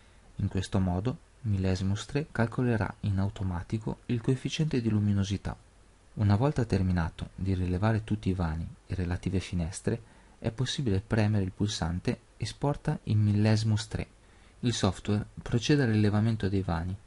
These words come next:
con relative superfici e superfici finestrate. Qui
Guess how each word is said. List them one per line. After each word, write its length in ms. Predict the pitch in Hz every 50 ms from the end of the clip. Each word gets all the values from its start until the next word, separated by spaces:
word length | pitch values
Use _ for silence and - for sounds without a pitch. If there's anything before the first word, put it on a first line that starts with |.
| - - -
con 220 | - - 101 95
relative 420 | 85 101 98 98 98 - 104 95 90
superfici 720 | - - 98 - - 92 - - - 87 101 - - - - - -
e 80 | - 123
superfici 580 | - 131 120 - 135 131 - - 135 127 -
finestrate. 680 | - - 110 101 95 - - 85 - 98 - - 85 95 - -
Qui 200 | - 123 135 -